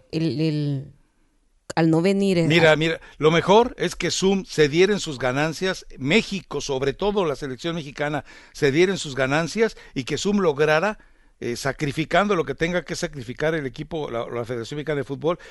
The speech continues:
Speaker 2: que todos estos partidos pendientes los juegue in situ. Es decir, eh, yo prefiero que México vaya a jugar, eh, con Corea del Sur, con Japón, si eventualmente hay cierto temor todavía por Europa,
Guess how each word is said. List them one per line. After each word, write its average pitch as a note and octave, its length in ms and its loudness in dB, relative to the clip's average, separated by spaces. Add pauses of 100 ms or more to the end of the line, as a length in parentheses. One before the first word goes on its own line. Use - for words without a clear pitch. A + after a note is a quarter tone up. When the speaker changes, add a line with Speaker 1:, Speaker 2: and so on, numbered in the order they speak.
(160)
Speaker 2:
que D#3 120 2
todos F#3 240 2
estos F3+ 240 -12
partidos F#3 440 -2
pendientes D#3+ 760 -2
los B2 200 -6
juegue F#3 380 -2
in C#3 180 -4
situ. C3 440 -6 (260)
Es E3 140 0
decir, E3+ 340 2 (240)
eh, C3 220 2
yo F#3 180 6
prefiero F#3 440 2
que C#3+ 120 -2
México C#3+ 560 -2
vaya D3+ 500 2
a A#2+ 80 -4
jugar, B2+ 440 -2 (340)
eh, C3 140 -6
con D3 220 2
Corea D3+ 340 2
del D#3+ 160 -2
Sur, D3 420 -4
con C#3 160 -2
Japón, C#3+ 640 0
si C3+ 200 -2
eventualmente D3+ 680 -2
hay C#3+ 80 -4
cierto D#3 380 -8
temor C#3+ 300 -6
todavía C#3 420 -2
por C3 180 -6
Europa, B2 520 0